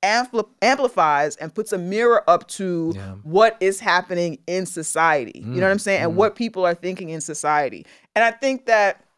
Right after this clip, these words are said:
Speaker 1: yeah, it's dangerous and can be dangerous in the sense that this is what, um, you know, even as we get older, we are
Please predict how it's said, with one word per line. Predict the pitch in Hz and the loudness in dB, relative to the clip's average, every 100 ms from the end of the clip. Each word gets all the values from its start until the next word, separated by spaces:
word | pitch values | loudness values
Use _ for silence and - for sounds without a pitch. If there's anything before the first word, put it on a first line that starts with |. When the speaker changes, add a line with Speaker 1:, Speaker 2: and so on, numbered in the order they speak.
| _ _ _ _ _ _ 214 | _ _ _ _ _ _ -4
Speaker 1:
yeah, | 330 - | 0 2
it's | 214 165 | 2 0
dangerous | 180 196 220 226 226 | -2 -2 0 -2 -4
and | 175 | -4
can | 190 196 | -2 -4
be | 190 | -4
dangerous | 185 185 170 170 - | -4 -4 -4 -8 -4
in | 196 208 | -2 -2
the | 180 | -4
sense | - 196 202 - | -2 -2 -2 -4
that | 180 160 147 - _ _ _ _ _ | 0 2 0 -2 _ _ _ _ _
this | 190 233 - | 0 0 0
is | 202 190 175 | -2 -2 -4
what, | 170 190 190 - - - | 2 4 4 2 -4 -4
um, | 175 170 160 156 147 147 - _ _ _ _ _ _ - | 0 2 2 0 -4 -10 -18 _ _ _ _ _ _ 0
you | 277 | 4
know, | 220 | 4
even | 277 302 269 | 2 2 2
as | 262 | 2
we | 240 | 0
get | 208 190 | 2 4
older, | 220 214 175 147 | 4 2 0 -2
we | 151 196 254 | -4 -2 4
are | 226 202 196 185 185 180 | 6 8 8 8 6 4